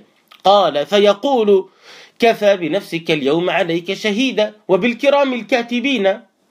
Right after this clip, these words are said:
شهودا.' قال: فيختم على فيه، يعني على فمه يختم، فيقال لأركانه: 'انطقي.'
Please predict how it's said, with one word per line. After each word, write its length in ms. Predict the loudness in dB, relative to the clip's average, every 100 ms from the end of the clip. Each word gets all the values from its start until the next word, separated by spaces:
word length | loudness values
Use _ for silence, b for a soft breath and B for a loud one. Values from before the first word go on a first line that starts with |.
| _
شهودا.' 680 | -2 2 2 2 2 0 -2 _ _ _ _ _
قال: 560 | 2 2 0 -2 -4 -6 _ b b b -4
فيختم 760 | -2 0 -2 -6 -4 -2 -2
على 580 | -2 -2 0 0 0 -2
فيه، 500 | -6 -4 0 -2 -2 -2
يعني 220 | 0 0
على 240 | 0 0
فمه 440 | 0 -2 -2 -6 0
يختم، 500 | 0 0 -6 -6 -8 _ b b b b
فيقال 800 | -2 0 -2 -2 0 0 -2 -6
لأركانه: 1000 | -2 -2 -2 -2 0 2 2 -2 -4 -4
'انطقي.' 720 | -4 0 -2 0 -4 -4 -8